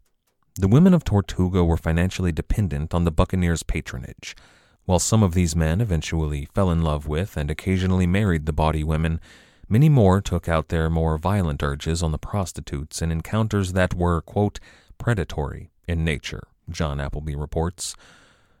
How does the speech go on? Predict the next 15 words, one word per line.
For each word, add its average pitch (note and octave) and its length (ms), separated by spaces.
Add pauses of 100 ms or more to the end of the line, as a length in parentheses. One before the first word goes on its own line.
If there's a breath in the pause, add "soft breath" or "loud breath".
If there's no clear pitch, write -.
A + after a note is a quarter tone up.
(120)
Rape A#2+ 280
complaints D2 520
in D#2 100
nearby E2+ 340
Port - 280
Royal F#2 520
were, F2 120
quote, - 460
"made A2+ 320
a A#2 60
jest G2 360
of G2+ 200
even G2+ 320
by F#2 200
authority" F2 720